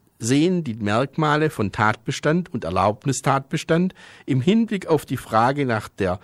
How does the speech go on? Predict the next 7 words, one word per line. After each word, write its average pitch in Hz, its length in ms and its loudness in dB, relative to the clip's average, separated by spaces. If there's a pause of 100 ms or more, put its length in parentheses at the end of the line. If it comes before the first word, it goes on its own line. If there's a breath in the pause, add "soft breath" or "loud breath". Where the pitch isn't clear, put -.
(160 soft breath)
Strafrechtswidrigkeit 160 1500 -2
eines 147 260 -2
Verhaltens 156 560 0
als - 260 0
qualitativ 131 920 0
gleichwertig 110 640 2
an. 71 220 -10